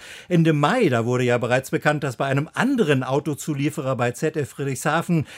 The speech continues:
weltweit bis zu fünfzehntausend Stellen wegfallen sollen, allein rund siebentausendfünfhundert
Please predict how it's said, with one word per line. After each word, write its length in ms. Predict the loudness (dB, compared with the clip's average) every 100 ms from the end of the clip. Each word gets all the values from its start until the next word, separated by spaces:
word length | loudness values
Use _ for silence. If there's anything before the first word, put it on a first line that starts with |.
| -16
weltweit 640 | 0 4 4 2 0 0 0
bis 200 | -4 -2
zu 120 | -2
fünfzehntausend 800 | 0 -2 -2 -4 0 0 0 0
Stellen 260 | 2 2
wegfallen 400 | 2 0 0 0
sollen, 240 | 2 0 0
allein 300 | 0 0 0
rund 200 | 0 -2
siebentausendfünfhundert 520 | -2 0 2 2 0